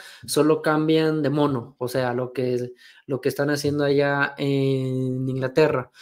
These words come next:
Mira, fíjate con este comentario, que sí yo lo toqué, que es de que le van a echar la, la, pues, culpa a algo como tú lo mencionaste, para que,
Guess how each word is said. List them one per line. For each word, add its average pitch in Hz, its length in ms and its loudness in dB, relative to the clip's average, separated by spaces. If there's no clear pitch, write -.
Mira, 175 400 8
fíjate 240 580 4
con 190 180 4
este 190 200 0
comentario, 185 840 4
que 127 200 2
sí 139 200 -2
yo 156 100 4
lo 165 160 4
toqué, 139 540 2
que 139 320 6
es 151 220 0
de 170 160 0
que 170 140 0
le 143 100 2
van 139 180 0
a 156 40 2
echar 156 300 -2
la, 156 560 0
la, 131 460 -2
pues, 127 160 -6
culpa 147 640 0
a 135 140 4
algo 151 680 2
como 135 240 -2
tú 139 140 -4
lo 147 80 0
mencionaste, 139 500 0
para 131 320 0
que, 131 440 -2